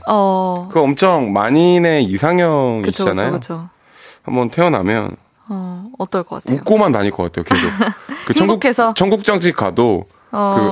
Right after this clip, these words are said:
Speaker 2: "학생 계산해야지." 그럼 씩 웃고만 있을 것 같아요.
Speaker 1: 어. <laughs> 저도, 저도 그런 생각하긴 해요, 가끔 이제.
Speaker 2: 아, 그래요?
Speaker 1: "어, 저렇게 태어나면 어떤 느낌일까?"
Speaker 2: 딱, 저도
Speaker 1: 네.
Speaker 2: 딱 그 정도?
Speaker 1: 네네네.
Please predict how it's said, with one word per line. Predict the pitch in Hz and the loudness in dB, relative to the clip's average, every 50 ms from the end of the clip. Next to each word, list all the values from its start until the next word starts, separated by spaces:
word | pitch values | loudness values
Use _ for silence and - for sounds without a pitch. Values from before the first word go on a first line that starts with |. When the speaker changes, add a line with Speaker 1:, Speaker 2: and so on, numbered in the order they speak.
| 196 | 0
Speaker 2:
"학생 | 190 190 190 202 208 190 | -2 0 2 2 2 2
계산해야지." | - 135 139 170 185 190 185 185 151 135 | 2 2 2 4 2 4 2 2 2 2
그럼 | 110 - | 2 2
씩 | 101 - - 208 208 147 | 2 2 0 0 0 0
웃고만 | 104 101 - - 170 180 160 117 | -2 -2 0 0 0 2 2 0
있을 | 98 - - - | 0 -2 -2 -2
것 | 120 95 | -2 -2
같아요. | 87 85 - - 170 208 | -2 -4 -6 -4 -2 0
Speaker 1:
어. | 202 196 196 196 190 190 196 196 196 196 202 202 196 196 202 202 196 196 196 196 202 202 202 196 196 196 196 196 190 190 185 180 175 185 190 | 0 2 2 2 2 2 2 2 2 2 2 2 2 2 2 2 2 2 2 2 2 2 2 2 2 2 2 2 0 0 0 -2 -4 -6 -8
<laughs> | - - - - - - - 587 554 508 571 508 - - - - - - - - 320 285 - - 381 415 466 466 427 392 - - | -14 -20 -20 -16 -12 -8 -8 -6 -6 -6 -4 -2 -2 -2 -2 -2 -6 -4 -2 -2 -2 -2 -2 -2 -2 -2 -2 -4 -8 -10 -12 -8
저도, | - - 320 - 381 339 269 | -2 0 0 2 2 2 2
저도 | 240 277 302 320 | 2 2 2 2
그런 | 262 - 277 277 294 | 2 2 2 4 4
생각하긴 | 294 311 302 277 254 - - 311 285 285 247 | 2 2 0 0 0 0 -2 0 2 2 4
해요, | 262 285 277 240 | 4 4 4 2
가끔 | 196 196 185 - - 202 175 | 2 0 -6 -4 -4 -4 -4
이제. | 165 160 170 165 160 | -2 -2 -4 -4 -4
Speaker 2:
아, | 165 - 170 - | -4 -6 -6 -6
그래요? | - - 170 180 | -6 -4 -4 -4
Speaker 1:
"어, | 175 | -4
저렇게 | - - 175 170 - 180 | -4 -8 -10 -10 -10 -14
태어나면 | - - 190 180 175 170 165 | -10 -8 -6 -6 -4 -6 -6
어떤 | 156 - 190 185 | -6 -6 -4 -4
느낌일까?" | 180 170 160 - 160 156 151 - - 143 151 160 165 175 175 170 160 | -4 -4 -6 -8 -8 -8 -8 -8 -8 -6 -4 -2 -2 0 0 0 -2
Speaker 2:
딱, | 160 156 156 | -2 -4 0
저도 | - 151 147 | 0 0 0
Speaker 1:
네. | 147 | 2
Speaker 2:
딱 | 156 175 165 | 0 -2 0
그 | - - | 0 0
정도? | 127 139 131 135 135 165 | 2 2 2 2 -2 0
Speaker 1:
네네네. | 220 202 202 190 180 175 175 175 175 175 170 185 202 | 0 0 0 2 2 2 2 2 0 0 -2 -2 -4